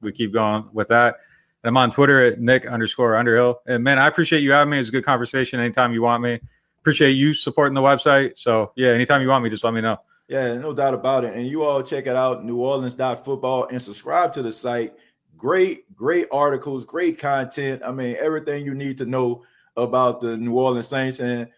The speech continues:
Speaker 2: and you may, uh, be, um, humble, you know, to a point where you don't wanna say it, but you are exact-, you are the wave. You know what I'm saying? Like,
Speaker 1: <laughs>
Speaker 2: I,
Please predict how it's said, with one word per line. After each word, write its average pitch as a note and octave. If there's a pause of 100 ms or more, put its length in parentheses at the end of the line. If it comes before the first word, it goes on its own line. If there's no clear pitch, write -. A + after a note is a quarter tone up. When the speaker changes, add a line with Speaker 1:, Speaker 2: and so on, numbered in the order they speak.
(160)
Speaker 2:
and A#2
you F3+
may, D#3
uh, B2 (120)
be, C3 (200)
um, A2+
humble, B2+
you B2
know, B2
to B2
a B2
point C3+
where B2
you C3
don't C#3+
wanna A#2+
say A#2
it, A#2
but G#2+ (240)
you G#3+
are F3
exact-, D#3+
you F#3+
are F3+
the D3+
wave. C3+
You C#3+
know D#3+
what -
I'm A#3
saying? -
Like, D#3 (180)
Speaker 1:
<laughs> -
Speaker 2:
I, G#3